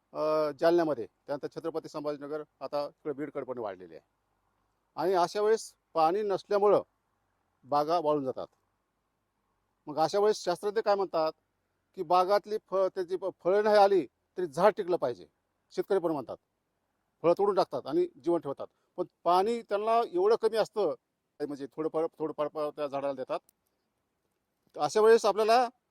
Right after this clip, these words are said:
या हायड्रोजनचा जर वापर केला अशा दुष्काळी परिस्थितीमध्ये, तर दिलेलं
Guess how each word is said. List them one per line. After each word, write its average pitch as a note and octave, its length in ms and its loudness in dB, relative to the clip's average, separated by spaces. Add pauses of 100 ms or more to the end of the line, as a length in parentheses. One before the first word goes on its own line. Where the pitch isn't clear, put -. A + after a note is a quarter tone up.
(300)
या F#3 300 6
हायड्रोजनचा G3+ 600 2
जर G3+ 140 0
वापर G3 260 2
केला E3+ 340 2 (1400)
अशा D3 180 -4
दुष्काळी F#3+ 300 4
परिस्थितीमध्ये, D#3+ 640 -2 (840)
तर G3+ 100 2 (140)
दिलेलं F3+ 360 4